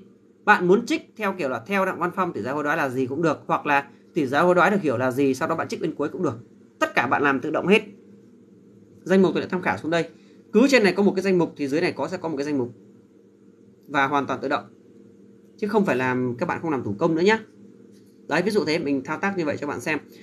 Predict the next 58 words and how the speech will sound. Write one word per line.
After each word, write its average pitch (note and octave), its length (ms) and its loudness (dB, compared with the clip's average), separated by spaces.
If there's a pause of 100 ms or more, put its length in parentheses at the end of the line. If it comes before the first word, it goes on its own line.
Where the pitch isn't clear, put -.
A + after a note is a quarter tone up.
(220)
Hoặc D#3+ 140 2
là E3 80 4
các G3+ 120 2
bạn E3 180 4
muốn E3 200 6
xuất C#4 120 0
hiện A#3 140 2
đây E3+ 120 4
là C#3+ 120 2
gì? C#3+ 240 0 (1600)
Có G3+ 80 -2
chữ A#3 180 -2
và E3+ 220 4
cộng D#3 200 -2
sự. F#3+ 240 4 (680)
Thì F3+ 100 0
bản B2+ 220 2
chất C#4+ 260 0
ban F#3 180 2
đầu D3+ 140 4
của C3 80 2
nó C#3 80 0
sẽ F#3+ 140 -8
không G3 160 -4
có. D#3 300 -2 (140)
Nhưng F3+ 140 2
bây F3 80 2
giờ C#3+ 240 0
muốn D3+ 180 -2
edit F#3+ 340 0 (280)
thì C3+ 100 -8
mình C3+ 120 -6
sẽ E3+ 80 -10
dạy E3+ 220 -6
các E3 80 -6
bạn - 80 -8
edit F#3+ 300 -4
hết B3 180 0
cái G3+ 60 -8
phần C3 140 -6
mềm A#2+ 120 -4
này. A2+ 140 -6 (1000)
Và D#3 100 -2
nó E3 160 4
cũng A#3+ 100 0
chỉ - 100 0
là C3+ 80 2
một D3+ 280 4
trong F3 180 0
mười C#3 100 0
lăm E3 120 0
nội D#3+ 100 -2
dung F3 280 0
các - 240 -20
bạn D#3 140 -4
được C#3 80 -6
học E3 160 -10
thôi. D3+ 140 -6